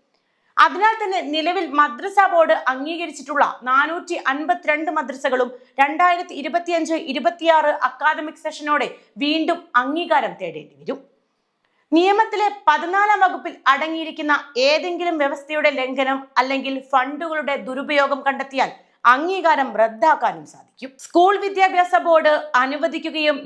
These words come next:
നിർദ്ദേശിക്കുകയും ചെയ്യുന്ന വിഷയങ്ങൾക്ക് പുറമെ ന്യൂനപക്ഷ സ്ഥാപനങ്ങൾക്ക് അവരുടെ മതത്തിന് പ്രത്യേകമായുള്ള അധിക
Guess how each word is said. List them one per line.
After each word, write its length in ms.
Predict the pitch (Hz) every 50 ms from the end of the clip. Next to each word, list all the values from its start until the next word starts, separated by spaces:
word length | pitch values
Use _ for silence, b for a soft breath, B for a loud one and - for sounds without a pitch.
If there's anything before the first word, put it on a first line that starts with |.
| 247 254
നിർദ്ദേശിക്കുകയും 760 | 254 247 208 208 320 339 330 - 294 - 302 277 294 294 285 269 269
ചെയ്യുന്ന 240 | 277 269 269 254 254 240 247 233 220 233
വിഷയങ്ങൾക്ക് 560 | - - 277 262 269 277 277 277 277 285 277 226
പുറമെ 280 | 226 233 233 233 202 - - _ _ _ _ _ _ _ -
ന്യൂനപക്ഷ 460 | 262 277 311 330 359 359 359 359 - 359 339
സ്ഥാപനങ്ങൾക്ക് 680 | - 349 320 311 - 285 294 294 285 285 277 277 277 269 269 269 226 233
അവരുടെ 320 | 220 226 285 320 311 330 285 269
മതത്തിന് 440 | 240 233 247 262 - - 277 277 277 277
പ്രത്യേകമായുള്ള 840 | 247 240 - - 277 294 285 302 285 277 269 262 262 262 254 247 240 240 233 - 214 220
അധിക 260 | 208 196 277 277